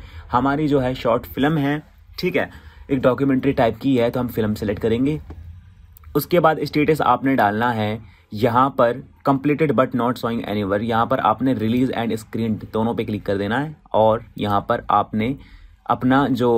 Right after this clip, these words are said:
I am, हम क्या है, वो आपने सेलेक्ट करना है। अगर आप cast and crew हो, मतलब कि अगर आप एक्टर या एक्ट्रेस हो, तो cast and crew पे आप करेंगे सेलेक्ट, जो भी आप, अ, हो, ठीक है। प्रोड्यूसर, डायरेक्टर हो, तो यहाँ से आप सेलेक्ट कर सकते हैं। तो for example अभी मैं प्रोड्यूसर, डायरेक्टर पे क्लिक करूँगा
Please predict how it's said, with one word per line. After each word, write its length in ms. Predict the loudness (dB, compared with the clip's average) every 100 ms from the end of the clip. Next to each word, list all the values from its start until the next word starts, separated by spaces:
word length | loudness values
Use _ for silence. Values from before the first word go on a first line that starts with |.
| 2 2 -2 2
I 100 | 2
am, 220 | 2 0 -4
हम 400 | -4 -2 0 0
क्या 260 | 0 2 2
है, 180 | 2 -2
वो 220 | 2 4
आपने 320 | 4 2 -2
सेलेक्ट 240 | -4 -4 -2
करना 180 | -2
है। 60 | 0
अगर 160 | 0 2
आप 200 | 2 2 -4 -20 _ _ 0
cast 180 | 2 0
and 160 | -2
crew 280 | 0 4 4
हो, 140 | 4
मतलब 280 | 2 2 0
कि 80 | 0
अगर 160 | 2 2
आप 220 | 2 -2
एक्टर 340 | -6 -6 -4 -2
या 120 | -2
एक्ट्रेस 380 | -4 -4 -4 -2
हो, 180 | -4 -4 _
तो 120 | -6 0
cast 220 | 0 -2
and 140 | -8 -6
crew 180 | -6
पे 80 | -4
आप 180 | -4 -6 -14 _
करेंगे 280 | -2 -2 -2
सेलेक्ट, 340 | -2 -4 -4
जो 100 | -6 -2
भी 80 |
आप, 280 | 0 0 -2 _ _ _ _ -4
अ, 40 |
हो, 340 | 0 2 0 -2 -12 _ _ _ -4
ठीक 160 | 0 0
है। 100 | -2 -6 -6
प्रोड्यूसर, 320 | -2 -2 0
डायरेक्टर 320 | 0 0 0
हो, 80 | -2
तो 80 | 0
यहाँ 160 | -4
से 100 | -2
आप 100 | -4
सेलेक्ट 260 | -4 -8 -8
कर 80 | -8
सकते 260 | -10 -8
हैं। 180 | -10 -8
तो 100 | -10
for 200 | -6 -4 -2
example 540 | -4 -4 -2 -2 -4
अभी 220 | -4 -4
मैं 160 | -4 -4
प्रोड्यूसर, 380 | -4 -4 -4 -2
डायरेक्टर 320 | -2 -2 -6
पे 80 | -6
क्लिक 240 | -8 -4
करूँगा 340 | -4 -4 -6